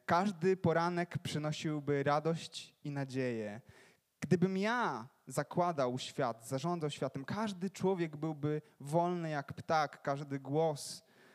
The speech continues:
byłby w-, głosem słyszalnym” i tak dalej, i tak dalej. Możecie sobie całej piosenki posłuchać. Ona zbudowana jest mniej, między innymi, mniej więcej na tym koncepcie. „Gdybym ja założył świat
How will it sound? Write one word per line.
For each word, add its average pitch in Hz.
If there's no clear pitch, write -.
byłby 139
w-, 131
głosem 151
słyszalnym” 139
i -
tak 131
dalej, 135
i -
tak 135
dalej. 127
Możecie 147
sobie 135
całej 135
piosenki 139
posłuchać. 175
Ona 151
zbudowana 143
jest 131
mniej, 139
między 139
innymi, 131
mniej 143
więcej 143
na 139
tym 139
koncepcie. -
„Gdybym 165
ja 220
założył 190
świat 190